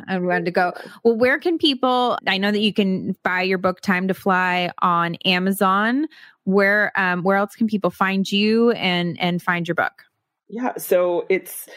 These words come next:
Speaker 2: I have a website. It's my name, Eileen Robertson Hamra. I'm on social media, Facebook, Instagram, Twitter, LinkedIn. Please connect with me, Eileen R Hamra, on some of those, but everything's on my face, on my website.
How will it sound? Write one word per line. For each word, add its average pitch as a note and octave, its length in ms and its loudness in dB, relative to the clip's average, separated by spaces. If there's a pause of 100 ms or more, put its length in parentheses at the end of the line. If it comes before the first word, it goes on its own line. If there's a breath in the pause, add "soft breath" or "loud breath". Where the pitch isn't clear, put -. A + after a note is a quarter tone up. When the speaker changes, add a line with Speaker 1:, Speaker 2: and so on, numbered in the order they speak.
(440 loud breath)
Speaker 2:
I F3+ 140 2
have F3 120 -2
a F3+ 80 0
website. E3+ 560 -4
It's F3 120 -12
my D#3+ 120 2
name, C#3 360 -2
Eileen C#3+ 320 -2
Robertson C#3+ 520 0
Hamra. D#3+ 600 -2 (180)
I'm D#3 160 2
on D#3 240 2
social E3 320 0
media, E3 480 2
Facebook, D#3+ 480 0
Instagram, D#3+ 800 0
Twitter, D#3 880 0 (340)
LinkedIn. E3+ 720 0
Please E3 300 -2 (260)
connect E3 300 0
with D#3+ 160 -2
me, D#3+ 420 2
Eileen D#3+ 340 0
R D#3+ 280 0
Hamra, D#3 540 0 (500 loud breath)
on D#3 100 -2
some E3 160 -2
of D#3+ 60 2
those, D#3 200 2
but - 140 2
everything's D#3 320 -2
on C#3 100 0
my C3+ 220 -2 (100)
face, D3 400 -2
on D#3 120 0
my C3+ 160 0 (200)
website. D3 680 0